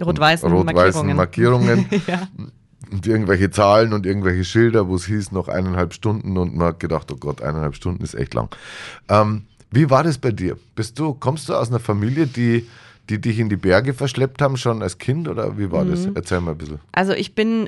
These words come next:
Speaker 1: wirklich im Chor Allgäu aufgewachsen, in der Nähe von Niedersonthofen, für Menschen, die da vielleicht herkommen. Also das ist wirklich Allgäu, Allgäu. Und meine Eltern haben im alten Bauernhaus von meinen Großeltern gewohnt.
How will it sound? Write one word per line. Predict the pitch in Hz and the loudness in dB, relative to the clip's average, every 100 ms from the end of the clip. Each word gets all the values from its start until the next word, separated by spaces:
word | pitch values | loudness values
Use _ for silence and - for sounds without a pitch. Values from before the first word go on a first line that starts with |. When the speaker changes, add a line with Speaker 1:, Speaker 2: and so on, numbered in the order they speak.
| 180 | -4
Speaker 1:
wirklich | 208 202 - | -6 -8 -6
im | 180 180 | -4 -6
Chor | - 202 190 202 - | -6 0 2 2 2
Allgäu | 143 156 135 135 143 180 - | 0 0 -2 -2 -2 -4 -6
aufgewachsen, | - 151 - 151 143 - - 196 | -8 -8 -8 -6 -6 -6 -8 -6
in | 185 | -4
der | 165 | -2
Nähe | 165 170 | 0 -2
von | 165 160 | -2 -4
Niedersonthofen, | 170 175 160 156 147 165 185 240 233 | -2 -4 -4 -6 -4 -6 -4 -4 -6
für | - | -6
Menschen, | 170 156 170 | -6 -6 -6
die | 156 | -6
da | 143 | -6
vielleicht | 147 151 147 - | -6 -6 -6 -6
herkommen. | 147 - 190 208 208 | -8 -6 -6 -4 -4
Also | 156 156 | -6 -6
das | 160 - | -8 -8
ist | 156 | -8
wirklich | 170 170 - | -8 -8 -2
Allgäu, | 143 165 202 | 0 0 0
Allgäu. | 107 185 202 220 226 | 2 0 0 0 0
Und | 180 170 - - - - - _ - | -2 -4 -8 -20 -20 -20 -20 _ -4
meine | - 170 | -2 0
Eltern | 185 202 202 175 | 0 0 -2 0
haben | 185 196 190 | 0 0 -2
im | 180 180 | -2 0
alten | - 170 170 | -2 -2 -2
Bauernhaus | 156 190 165 143 147 | 0 0 -2 -4 -6
von | - 160 | -6 -4
meinen | 147 | -4
Großeltern | 147 202 - 127 143 180 214 - | -4 -6 -4 -4 -4 -4 -6 -8
gewohnt. | 151 135 143 226 | -4 -2 -4 -6